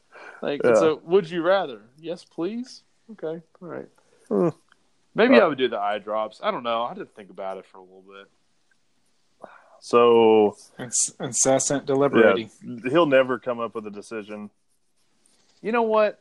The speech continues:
Speaker 2: No. You know what? Screw you guys. <laughs> I'm doing sandpaper.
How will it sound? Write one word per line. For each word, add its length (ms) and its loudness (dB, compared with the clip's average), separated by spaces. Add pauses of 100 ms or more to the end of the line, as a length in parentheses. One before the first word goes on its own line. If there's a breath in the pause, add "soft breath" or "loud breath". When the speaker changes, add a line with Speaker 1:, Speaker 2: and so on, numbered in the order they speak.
Speaker 2:
No. 440 -8
You 60 -14
know 80 -8
what? 140 -10
Screw 240 -10
you 120 -10
guys. 420 -10 (200)
<laughs> 840 -16
I'm 180 -6
doing 240 -4
sandpaper. 760 -10